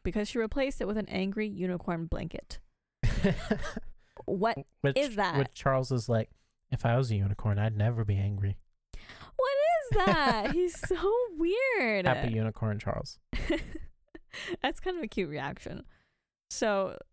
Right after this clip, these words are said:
Speaker 1: jumping further, we're nineteen minutes and seven seconds in, we are, are at Shaw's bar.
Speaker 2: Which, that's the bar they always go to.
Speaker 1: That's the, okay. Good
Speaker 2: Shaw's.
Speaker 1: tidbit. Little tidbit there.
Speaker 2: Trivia.
Speaker 1: Trivia. Jake is surprised to see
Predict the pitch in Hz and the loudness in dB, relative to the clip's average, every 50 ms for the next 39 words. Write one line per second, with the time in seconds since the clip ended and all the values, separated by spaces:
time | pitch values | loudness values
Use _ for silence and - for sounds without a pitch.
0 | _ _ - - 185 175 170 170 180 - 320 427 440 339 196 175 151 - 165 - | _ _ -4 -4 -2 -2 -4 -6 -2 -2 0 0 0 -2 -4 -4 -4 -6 -8 -8
1 | - - - - 196 190 185 185 - 185 180 170 170 165 165 - - 175 170 - | -10 -12 -6 -2 -2 -2 -2 -2 -4 -4 -2 -2 -2 -2 -4 -4 -6 -6 -4 -2
2 | - 170 165 170 - - 165 - 170 185 - 277 262 233 226 240 - - _ 208 | -2 -4 -4 -4 -6 -6 -6 -4 -4 -2 0 0 0 -2 -4 -8 -10 -10 _ -2
3 | 208 208 202 202 - - - - 190 190 185 180 170 - _ _ _ _ _ - | 0 2 2 0 -2 -6 -6 -4 -2 0 0 0 -2 -4 _ _ _ _ _ -14
4 | - - 226 214 220 233 247 233 233 233 - 175 170 185 202 233 285 339 302 - | -6 -2 0 2 2 2 0 -2 -6 -4 -2 0 0 2 2 0 0 -2 -4 -6
5 | - - 135 - - - - 135 131 127 - - - 127 110 110 104 104 101 104 | -4 -2 -2 -2 -4 -4 -2 0 0 0 0 -2 -2 0 2 2 2 2 2 0
6 | 101 95 90 95 95 90 - - 92 90 - - - 214 - - 202 190 - - | -2 -2 -2 -2 -2 -4 -4 -4 -4 -4 -2 -4 -4 -4 -2 -4 -4 -6 -6 -4
7 | - - - 349 - - - - 226 - _ _ _ _ _ _ - - - - | -2 -2 -2 -2 -2 -6 -6 -8 -10 -14 _ _ _ _ _ _ 2 2 2 2
8 | 90 85 - 254 254 254 220 180 - 120 - - _ _ - 185 190 196 202 190 | 0 -2 -2 -2 -2 -2 -2 -4 -4 -6 -6 -6 _ _ -8 -6 -4 -2 -4 -4
9 | - - - - 214 202 180 - - - - _ - - - 113 - - - - | -6 -6 -4 -2 -2 -2 -2 -4 -6 -6 -6 _ -4 -4 -2 -2 -4 -6 -8 -14
10 | - _ _ - 160 156 147 113 90 80 - - - _ _ _ _ _ _ _ | -20 _ _ 0 2 2 2 0 -2 -4 -8 -12 -18 _ _ _ _ _ _ _
11 | - - 202 226 214 196 147 - 87 - - - _ _ - - 214 240 - 403 | -6 -4 -2 -2 -2 -2 -4 -4 -6 -8 -12 -16 _ _ -4 -2 0 0 2 0
12 | 403 - 320 220 - 240 202 196 202 202 202 - 208 190 - 214 202 | 0 0 -2 -2 0 0 2 2 2 0 -2 -4 -8 -6 -6 -6 -6